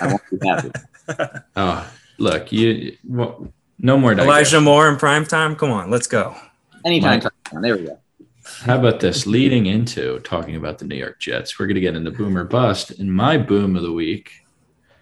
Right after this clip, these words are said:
Speaker 2: is a little man who I'm gonna take my victory lap on,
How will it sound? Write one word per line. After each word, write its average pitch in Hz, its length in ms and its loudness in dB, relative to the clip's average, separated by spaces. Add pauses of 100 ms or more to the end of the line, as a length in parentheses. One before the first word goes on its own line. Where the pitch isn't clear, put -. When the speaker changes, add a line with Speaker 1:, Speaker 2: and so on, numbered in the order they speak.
(500)
Speaker 2:
is 107 300 0
a 104 40 -2
little 123 300 0
man 139 420 0
who 104 520 -2
I'm 104 140 0
gonna 110 120 0
take 107 260 -4
my 110 120 0
victory 92 420 -2
lap 82 300 -6
on, 85 320 -4